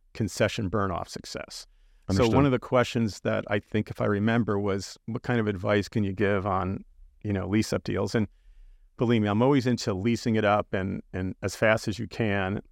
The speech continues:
Speaker 1: But when you're selling the property and you're leasing up the property, the timing of that's very important,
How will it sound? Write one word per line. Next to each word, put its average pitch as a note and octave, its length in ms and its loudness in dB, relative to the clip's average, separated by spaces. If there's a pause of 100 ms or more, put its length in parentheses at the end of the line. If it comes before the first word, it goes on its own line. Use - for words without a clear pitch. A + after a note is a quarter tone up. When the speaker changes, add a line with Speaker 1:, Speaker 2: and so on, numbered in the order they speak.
(160)
Speaker 1:
But G#2 300 2
when A2 160 2
you're G#2 160 0
selling B2+ 580 0
the C3+ 80 0
property C3 560 0
and A2 120 -4
you're G2 160 -4
leasing A2+ 340 0
up A#2 120 -2
the C3+ 100 -4
property, B2+ 560 0
the B2 160 0
timing D3+ 480 0
of G2 80 -2
that's G#2+ 280 0
very A2+ 340 2
important, F#2+ 580 -4